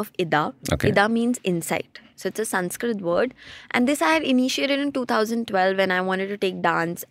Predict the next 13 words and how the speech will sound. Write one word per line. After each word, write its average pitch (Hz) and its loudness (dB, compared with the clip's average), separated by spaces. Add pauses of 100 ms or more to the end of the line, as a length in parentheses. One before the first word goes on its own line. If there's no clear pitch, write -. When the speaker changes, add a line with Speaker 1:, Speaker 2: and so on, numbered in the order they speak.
Speaker 1:
as 165 -4 (120)
in 175 0
a - -6 (100)
spiritual, 175 -2 (360)
Speaker 2:
Hmm. - -8
Speaker 1:
you 196 4
know, - 2 (140)
integration. 180 -4 (600)
Uh, 214 2 (120)
but 220 -4
then 226 4 (160)
again, 208 2
there 208 2